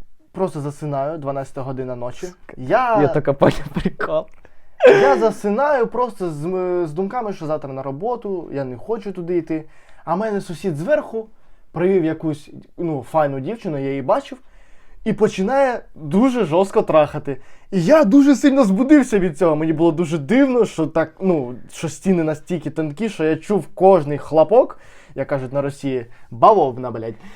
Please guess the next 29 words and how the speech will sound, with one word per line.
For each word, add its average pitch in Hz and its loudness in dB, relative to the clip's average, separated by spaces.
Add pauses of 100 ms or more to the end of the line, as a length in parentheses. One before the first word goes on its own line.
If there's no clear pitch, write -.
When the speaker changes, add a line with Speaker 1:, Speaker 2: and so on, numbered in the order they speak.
(240)
Speaker 1:
Я 170 6
чув 208 2
кожну 190 4
бавовну, 165 4
кожен 165 -2
хлопок, 147 -4 (280)
що 214 -2
там 240 -4
відбувається. 175 0
І 156 -2
я 214 4
збудився 175 -2
від 123 -6
цього, 135 -8
такий: 127 -8
"Блядь, 127 -12 (640)
ну 151 -2
йоп 180 6
твою 240 8
мать, 214 8
опять 202 6
і 196 -2
поїхав". 156 4 (440)
Ну, 190 2
ви 170 4
зрозуміли, 151 0
що 120 -8
я 117 -6
робив. 117 -8